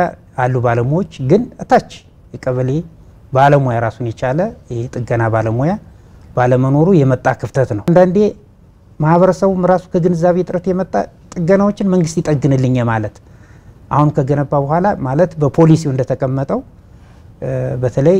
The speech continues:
የኦፕሬሽንና ሜንቴናንስን ማህበረሰቡ ነው ራሱ መቻል ያለበት ነው የሚለው ተቀምጧል። ያንን በደንብ እኛም ያለማስ-፣ ያለማስገንዘብና መንግስት ይጠግንልኝ የማለት ሁኔታዎች፣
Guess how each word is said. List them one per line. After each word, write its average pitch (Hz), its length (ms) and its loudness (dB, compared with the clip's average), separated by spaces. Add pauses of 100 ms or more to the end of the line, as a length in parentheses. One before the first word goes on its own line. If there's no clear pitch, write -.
የኦፕሬሽንና 135 640 -2
ሜንቴናንስን 131 720 -4 (220)
ማህበረሰቡ 139 560 2
ነው 120 140 -4
ራሱ 123 220 -2
መቻል 117 320 -6
ያለበት 113 440 -4
ነው 117 100 -4
የሚለው 110 280 -2
ተቀምጧል። 117 540 -2
ያንን 156 340 0 (300)
በደንብ 226 280 0
እኛም 143 260 4 (120)
ያለማስ-፣ 135 440 -2 (200)
ያለማስገንዘብና 135 960 0 (720)
መንግስት 156 300 2
ይጠግንልኝ 135 640 0
የማለት 127 500 0
ሁኔታዎች፣ 123 580 -2